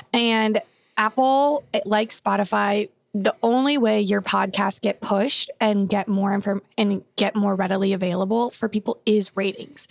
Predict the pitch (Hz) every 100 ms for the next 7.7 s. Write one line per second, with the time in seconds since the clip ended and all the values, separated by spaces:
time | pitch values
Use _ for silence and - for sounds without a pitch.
0 | - - - 214 208 214 220 208 214 254
1 | 240 233 - 233 220 202 202 - 202 196
2 | - 214 233 226 - 196 190 - 196 190
3 | 208 - 208 175 - - 226 220 214 208
4 | 208 - - - - - 208 208 208 214
5 | 226 226 214 202 196 - 214 196 - -
6 | 220 214 208 208 190 185 185 185 180 180
7 | 180 220 240 247 220 190